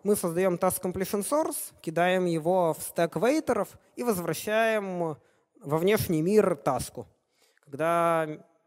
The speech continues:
придет время, эта таска закомплитится, и воркер сможет продолжить свою работу. Пройдет под семафор.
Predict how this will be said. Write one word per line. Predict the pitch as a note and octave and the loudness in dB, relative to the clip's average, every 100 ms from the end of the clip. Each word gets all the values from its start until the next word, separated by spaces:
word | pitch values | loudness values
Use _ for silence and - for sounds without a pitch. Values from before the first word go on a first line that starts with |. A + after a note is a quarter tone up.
| _ _ _ - | _ _ _ -6
придет | D#3 F3 E3 | 0 2 2
время, | D3+ B3+ D4 | 0 0 2
эта | F#3 E3 | 0 -2
таска | - F#3 - F3+ D#3+ D3 | -2 -2 -2 -2 0 0
закомплитится, | D3 E3+ E3 A#3+ D4 C4+ - F#3+ E3+ _ _ _ _ _ | 0 -2 -2 -4 -2 -2 -2 -4 -8 _ _ _ _ _
и | G3+ G#3+ G#3+ G#3 G3+ F#3+ F3+ E3+ | -6 -4 -4 -2 0 2 2 2
воркер | D3+ G#3+ G#3+ F3 | 4 2 2 -2
сможет | - F3 F#3 F3 | 0 2 2 0
продолжить | - C#3 D#3+ E3 D#3+ | -4 0 2 4 0
свою | - C#3+ | -2 -2
работу. | C#3 A#2+ A2+ F2 - _ _ _ _ _ _ _ _ _ _ _ _ _ _ _ _ | -2 -4 -8 -12 -20 _ _ _ _ _ _ _ _ _ _ _ _ _ _ _ _
Пройдет | - C#3+ D3 E3 - | -6 -4 0 0 0
под | D#3 | -4
семафор. | - D3 C3 B2+ A#2+ | -4 -4 -6 -8 -12